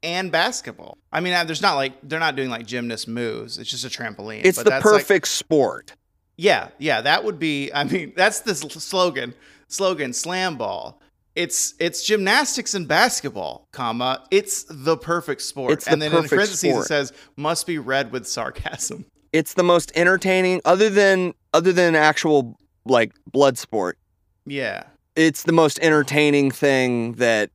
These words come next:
Speaker 2: that has ever been invented in terms of, like, a sporting event.
Speaker 1: What kind of gladiatorial aspect can we add to Slam Ball for Slam Ball two point oh?
Speaker 2: Oh, fuck. We can just give people swords.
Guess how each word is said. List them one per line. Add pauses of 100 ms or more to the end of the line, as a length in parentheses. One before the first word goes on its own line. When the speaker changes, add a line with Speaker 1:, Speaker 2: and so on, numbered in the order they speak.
(300)
Speaker 2:
that
has
ever
been
invented
in
terms
of,
like,
a
sporting
event. (480)
Speaker 1:
What
kind
of (200)
gladiatorial (380)
aspect
can
we
add
to
Slam
Ball
for
Slam
Ball
two
point
oh?
Speaker 2:
Oh,
fuck.
We
can
just
give
people
swords.